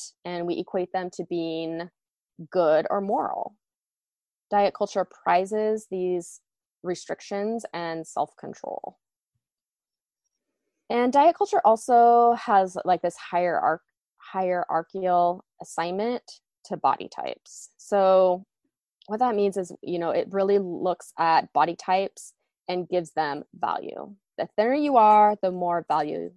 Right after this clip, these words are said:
you have. The larger you are, the less value you have. And it looks at, um, just, like, the, the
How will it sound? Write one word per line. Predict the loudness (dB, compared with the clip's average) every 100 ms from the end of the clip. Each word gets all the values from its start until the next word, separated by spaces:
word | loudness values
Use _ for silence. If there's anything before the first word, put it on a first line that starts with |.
| _
you | -12 -10
have. | -10 -10 -14 _ _ _ _ _ _ _ _ _ -4
The |
larger | 2 2 2 0 -4
you | -2 0
are, | 0 0 -2 -4
the | -6
less | -2 -2 -2 -2
value | -2 -2 -4 -6 -10
you | -14 -10
have. | -8 -8 -10 _ _ _ _ _ _ _ _ _ _ _ -8
And | -6 -4 -4 -2
it | -2 0
looks | -2 -4 0
at, | 4 6 6 4 -2 -18 -20 _ _ -12
um, | -10 -10 -12 -14 -18 _ -8
just, | -4 -2
like, | 0
the, | 0 -2 _ -20 _ 0
the | 0